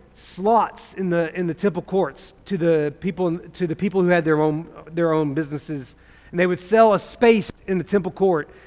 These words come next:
You had to buy that from the chief priests to have that ideal location to sell your goods. So they're probably making money that way.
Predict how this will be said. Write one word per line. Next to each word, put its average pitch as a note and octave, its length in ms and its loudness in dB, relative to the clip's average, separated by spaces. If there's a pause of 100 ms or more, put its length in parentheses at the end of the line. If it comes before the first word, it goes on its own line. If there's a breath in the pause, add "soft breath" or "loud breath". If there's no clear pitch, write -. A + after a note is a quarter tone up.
You F3+ 140 4
had G3+ 100 8
to F3 60 2
buy F#3 400 6
that G3+ 180 2
from F3 120 -4
the E3 60 -2
chief F#3 300 -6
priests - 560 -6 (680 soft breath)
to F3 100 -6
have E3 240 4
that E3 340 0
ideal E3 640 2
location D#3+ 560 -4
to C3+ 80 -8
sell D3+ 220 -4
your C3+ 160 -6
goods. A#2+ 500 -10 (680 soft breath)
So G3+ 160 2
they're G3 80 6
probably B3+ 260 6
making B3 300 4
money G#3+ 180 6
that G3 300 4
way. D#3 260 2